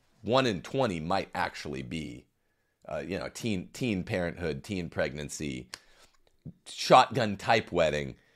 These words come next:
You're one of, you're probably, your parents are probably one of the one in twenty, um, without giving too much info.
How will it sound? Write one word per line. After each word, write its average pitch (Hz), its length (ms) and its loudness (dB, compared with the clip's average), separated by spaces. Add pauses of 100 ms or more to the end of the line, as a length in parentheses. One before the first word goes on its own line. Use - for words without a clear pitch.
(100)
You're 156 240 8
one 143 200 8
of, 120 180 2
you're 147 220 4
probably, 170 420 8
your 95 140 4
parents 143 300 2
are 98 40 0
probably 92 300 6
one 80 180 -2
of 71 60 -4
the 67 60 -2
one 73 180 -4
in 65 80 -8
twenty, 69 380 -8 (420)
um, 71 260 0
without 80 280 2
giving 82 180 -2
too 82 160 -4
much 69 200 -4
info. 73 360 -10